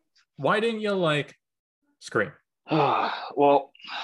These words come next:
Speaker 2: let me, let me start by talking about what I liked first. Let me do that. So,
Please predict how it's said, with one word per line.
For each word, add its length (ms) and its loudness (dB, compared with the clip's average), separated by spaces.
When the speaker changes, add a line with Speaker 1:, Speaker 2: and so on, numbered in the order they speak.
Speaker 2:
let 120 2
me, 200 6
let 120 4
me 60 4
start 320 2
by 160 6
talking 320 2
about 160 2
what 100 2
I 100 0
liked 220 -4
first. 300 -10
Let 100 -4
me 100 4
do 140 4
that. 260 2
So, 580 2